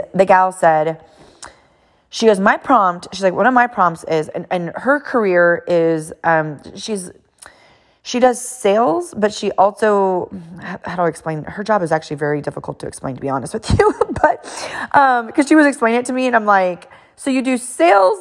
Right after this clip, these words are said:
and you do real estate." Um, but basically she's kind of like a realtor and she's, and she's part, obviously, um, in sales, but her, her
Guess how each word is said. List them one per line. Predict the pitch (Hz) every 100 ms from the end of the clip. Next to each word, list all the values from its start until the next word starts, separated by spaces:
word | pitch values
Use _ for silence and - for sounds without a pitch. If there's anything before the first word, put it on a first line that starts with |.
| -
and | 262 269 262
you | 233
do | 240
real | 214 208
estate." | 185 - 165 139 - - - -
Um, | - 233 208 190 180 175 -
but | 226 226
basically | 269 277 240 220
she's | 196 233 202
kind | - 233 240
of |
like | 226 208
a | 185
realtor | 190 214 240 233 240 226
and | 190 196 196
she's, | 196 190 165 - 185
and | 185
she's | 175 190
part, | - 196 180 170 -
obviously, | 170 165 160 170 160 156 - -
um, | 160 165 147 139 135 - -
in | 180
sales, | 156 190 160 127 151 - _ - - -
but | 180 190 165 170
her, | 202 190 165 _ _ _
her | 185 185 175 160